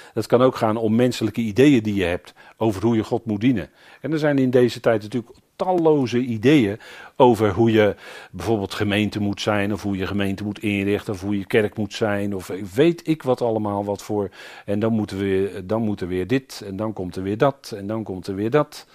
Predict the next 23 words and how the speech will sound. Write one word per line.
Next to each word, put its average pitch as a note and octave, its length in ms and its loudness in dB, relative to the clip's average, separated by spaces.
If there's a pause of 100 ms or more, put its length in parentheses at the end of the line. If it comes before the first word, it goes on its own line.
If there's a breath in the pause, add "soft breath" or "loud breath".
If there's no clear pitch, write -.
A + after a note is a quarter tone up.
(480 loud breath)
En A#2 160 -2
dat G#2 100 -2
is B2+ 60 -8
allemaal, A2+ 500 0
in F#2 160 -8
feite G#2 680 -2
kun B2 120 -2
je G#2 120 0
van F#2 120 -10
tafel A2+ 320 -2
vegen, F#2+ 360 -2
want F#2 140 -6
dat F2 100 -8
is F#2 80 -12
allemaal G#2 440 -6
eigendunkelijke G2+ 840 -6
godsdienst. - 580 -14 (1400)
Er F#2 140 -6
is G2 100 -6
heel A2 180 0
veel G2+ 360 -2
religieus G2 920 -6 (580 soft breath)
en, F#2+ 360 -8